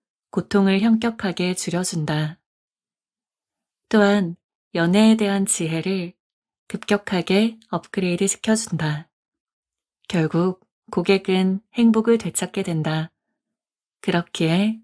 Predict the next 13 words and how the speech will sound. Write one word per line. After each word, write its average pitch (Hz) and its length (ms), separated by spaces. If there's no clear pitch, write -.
돈을 185 300
번다. 151 520
이, 165 300
마케팅으로 220 640
고민하는 180 920
전문직 196 560
종사자나 175 720
사업자들이 214 640
있다. 156 460
이들은 180 520
자신의 214 440
좋은 190 300
서비스가 202 880